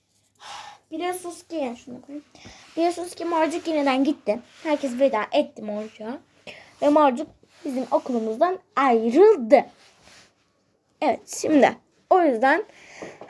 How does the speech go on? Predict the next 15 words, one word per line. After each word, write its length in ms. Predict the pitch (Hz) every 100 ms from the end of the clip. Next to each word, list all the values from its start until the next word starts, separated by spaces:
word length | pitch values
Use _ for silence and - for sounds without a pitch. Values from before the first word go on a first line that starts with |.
| - -
sınıfımızda 560 | - 311 311 294 294 254
beş 240 | 294 -
kişi 220 | - 320
var 340 | 294 302 - -
öğrenci. 600 | - 226 220 214 220 277 359 _ - - - _ -
Şimdi 160 | 285
ben 140 | 294 311
sizin 380 | 311 330 302
sınav 320 | 285 - 311 302
notunuzu 680 | 294 - 294 269 269 311
söylüyorum. 720 | 330 302 277 285 285 240 254 - _ _ _ _ _ _ _ _ _ _ _ _ _ - - - - - -
Söylemeye 680 | - 240 233 247 254 247 - -
başladım. 400 | 233 - 233 240 _ _ _ _ _ _ _
Şöyle. 540 | - - - 226 220 254 - _ _ _ _ _ _ _ _ _ _ _ _
Ee, 380 | 233 226 233 233